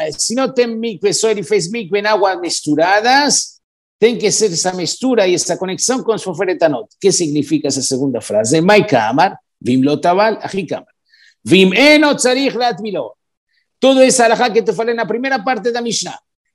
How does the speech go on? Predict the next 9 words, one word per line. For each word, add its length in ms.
Que 120
kelim, 640
que 840
coloquei 400
utensílios 840
dentro, 720
serve 760
é 140
unicamente 1120